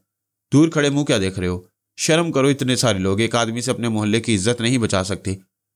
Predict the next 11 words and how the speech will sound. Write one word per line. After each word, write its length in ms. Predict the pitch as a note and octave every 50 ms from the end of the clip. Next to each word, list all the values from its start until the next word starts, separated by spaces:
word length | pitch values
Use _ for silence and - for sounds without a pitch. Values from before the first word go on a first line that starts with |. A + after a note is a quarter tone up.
| _ _ -
इसके 240 | - C#3 - E3+ F3
साथ 220 | E3+ E3 C3+ C3+
ही 60 | D3+ C#3
मैंने 220 | C3+ C3+ C3+ C3+
चीना 260 | C3 B2+ A2 G#2+ A2+
के 160 | G#2+ A#2 A2+
करीब 240 | F#2+ G#2+ G2+ G2 F#2
जाकर 280 | F2 F#2+ F#2 F2 G#2+ G#2
उसके 200 | G#2 G2 - A2
बाल 200 | F#2+ F#2+ G#2 A2+
पकड़े 420 | G#2 G#2+ - G2 F#2 F#2+ F#2+ -